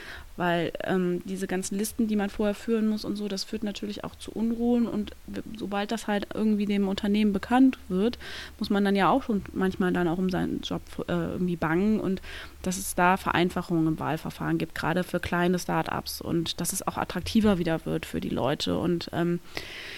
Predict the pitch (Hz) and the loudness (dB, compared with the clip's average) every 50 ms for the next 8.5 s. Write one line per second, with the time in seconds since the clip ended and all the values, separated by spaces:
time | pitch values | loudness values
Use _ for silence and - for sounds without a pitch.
0 | - - - - - - - - - - - 208 - - - 208 - - 226 220 | -14 -16 -16 -8 -6 -6 -6 -6 -2 0 0 0 0 -2 -2 -2 0 6 6 4
1 | 220 - 240 - - 185 208 202 - 214 - - - - - 202 202 196 196 190 | 6 8 6 6 6 6 4 4 2 -2 -2 -2 -6 -4 0 2 2 4 4 2
2 | 185 - 185 190 - - 196 196 - - - - 180 180 - - 214 214 202 196 | 2 0 0 0 0 -2 -2 -4 -4 -6 -4 -4 -4 -4 0 0 0 2 2 0
3 | - - 196 190 196 196 190 185 185 - - 202 196 - - - 190 202 214 214 | 2 2 2 2 4 2 2 0 -2 -4 -4 -4 -4 -2 -2 0 2 4 4 4
4 | 196 196 - - 202 190 196 185 180 214 233 214 185 185 165 165 165 165 170 170 | 2 0 -2 0 0 0 2 2 4 6 6 6 6 6 4 4 2 2 0 0
5 | - - 190 - - 170 170 180 185 196 202 202 202 196 202 190 - 220 214 - | -2 -2 -4 -2 -2 0 2 4 4 4 4 2 2 2 2 2 0 0 0 2
6 | - 214 202 190 196 202 - - 220 190 - 185 190 208 208 202 202 202 - 202 | 0 2 2 2 0 -4 -2 -2 -2 0 2 2 4 4 4 2 2 0 -2 0
7 | 196 208 202 202 202 190 - 214 - - 214 190 - 185 - - - 180 175 - | 2 2 2 2 2 0 0 -2 0 0 -2 0 0 -4 -4 -2 -2 -2 -2 -2
8 | - - 180 175 175 185 196 220 220 | -4 -2 0 2 4 4 4 2 0